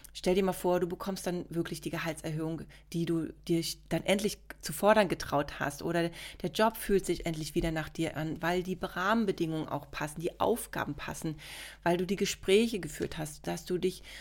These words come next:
bewirbst vielleicht auch für eine Stelle, die wirklich zu dir passt und du nicht wieder faule Kompromisse eingehst, weil du ja noch diese Doppelverantwortung hast oder dass du eben auch wieder Karriereziele angehst, die du dir vor der Elternzeit vielleicht sogar schon vorgenommen hast,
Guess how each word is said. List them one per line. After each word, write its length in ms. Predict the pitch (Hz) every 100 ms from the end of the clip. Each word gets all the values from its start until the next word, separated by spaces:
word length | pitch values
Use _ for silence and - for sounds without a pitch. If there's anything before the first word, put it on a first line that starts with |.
| - -
bewirbst 580 | 190 175 214 247 247 -
vielleicht 300 | 175 165 -
auch 80 |
für 160 | - 175
eine 100 | 160
Stelle, 340 | - 170 170
die 220 | 175 175 165
wirklich 400 | 190 233 226 -
zu 140 | -
dir 140 | 165
passt 440 | 160 - 147 151 -
und 160 | 165
du 60 | 175
nicht 200 | 190 190
wieder 160 | - 180
faule 300 | - 185 190
Kompromisse 720 | 196 180 180 190 220 - -
eingehst, 480 | 165 165 165 - -
weil 320 | 165 185 190 - - - -
du 100 | 180
ja 140 | 180
noch 180 | 180 -
diese 320 | - 175 180
Doppelverantwortung 920 | 214 220 233 - - 151 151 - - -
hast 260 | - - -
oder 420 | 165 156 175 175 - - - -
dass 240 | - 165 -
du 200 | 185 180
eben 300 | - 180 180 - - - - -
auch 240 | - 185 -
wieder 220 | 196 190
Karriereziele 920 | 190 190 190 226 226 - 202 180 -
angehst, 420 | 175 170 165 165
die 80 | 180
du 140 | 175
dir 160 | 180 185
vor 260 | - 202 226
der 180 | 220
Elternzeit 440 | 160 156 151 147 -
vielleicht 280 | - 147 -
sogar 220 | - -
schon 180 | - -
vorgenommen 520 | - 165 147 139 -
hast, 180 | 147